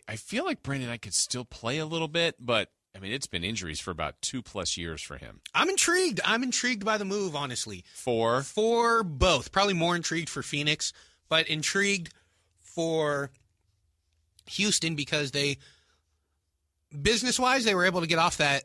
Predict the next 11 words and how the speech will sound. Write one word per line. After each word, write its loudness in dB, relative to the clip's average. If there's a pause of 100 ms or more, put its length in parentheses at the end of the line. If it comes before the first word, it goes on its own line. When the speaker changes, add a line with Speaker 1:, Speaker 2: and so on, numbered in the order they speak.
Speaker 2:
that, -2 (200)
uh, -2 (320)
Anderson 0
contract -2
Speaker 1:
Mm-hmm. -16
Speaker 2:
without 2 (680)
attaching 0
any -2
first-round -2
picks, 0 (680)
any -2